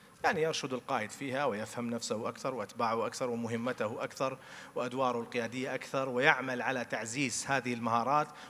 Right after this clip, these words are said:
وتعزيز الأتباع وتمكينهم لقيادة المشروع من بعده. هذا هو باختصار هذا المشروع. لذا صفات هذه المشروع، هذا، هذه المرحلة، توازن بين العقل والعاطفة أكبر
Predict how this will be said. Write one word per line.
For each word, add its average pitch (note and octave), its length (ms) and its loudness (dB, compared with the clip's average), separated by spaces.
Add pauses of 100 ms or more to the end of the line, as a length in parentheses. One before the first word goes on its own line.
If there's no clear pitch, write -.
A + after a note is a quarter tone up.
وتعزيز B2 520 2
الأتباع B2+ 880 4 (300)
وتمكينهم D3+ 1000 4
لقيادة C#3 600 4
المشروع C3 380 0
من C3+ 160 -2
بعده. A2 420 0
هذا D3+ 120 4
هو B2+ 260 4
باختصار C3+ 840 6
هذا A2+ 160 0
المشروع. G#2+ 360 0
لذا F3 180 12
صفات - 400 12
هذه F#3 220 12
المشروع، F3 580 12
هذا، F#3 200 10
هذه F3 360 12
المرحلة، F3+ 1080 8 (340)
توازن F#3 460 12
بين D#3 180 12
العقل D#3 340 12
والعاطفة C3+ 600 8
أكبر G3+ 440 12